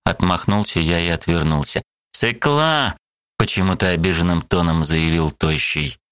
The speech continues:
Я медленно повернулся обратно и посмотрел на него.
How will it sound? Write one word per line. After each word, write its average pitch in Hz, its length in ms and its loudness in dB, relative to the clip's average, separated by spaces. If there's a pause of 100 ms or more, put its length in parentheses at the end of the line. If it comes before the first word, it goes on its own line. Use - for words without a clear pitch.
(340)
Я 95 140 2
медленно 104 460 0
повернулся 98 760 0
обратно 92 440 0
и - 20 -2
посмотрел 87 640 0
на 80 100 2
него. 76 280 0